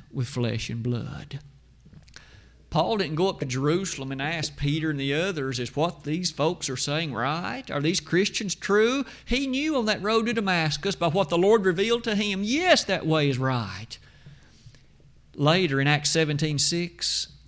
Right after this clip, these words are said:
isn't it interesting that set of ideas is called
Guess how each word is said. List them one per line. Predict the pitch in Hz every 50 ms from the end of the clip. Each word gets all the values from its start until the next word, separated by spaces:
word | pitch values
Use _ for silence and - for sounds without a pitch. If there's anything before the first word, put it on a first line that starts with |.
| - - - - - - - - - - -
isn't | - 175 170
it | 165 151 143
interesting | 160 180 190 - - - 139 - - - 139 139 135 135 135 123
that | 143 147 151 - 143 - - - - - - -
set | - - - - - - - - 151 151 143
of | 139
ideas | 143 147 143 135 127 143 156 160 151 135 120
is | 127 120
called | 123 - - 135 127 127 120 127 127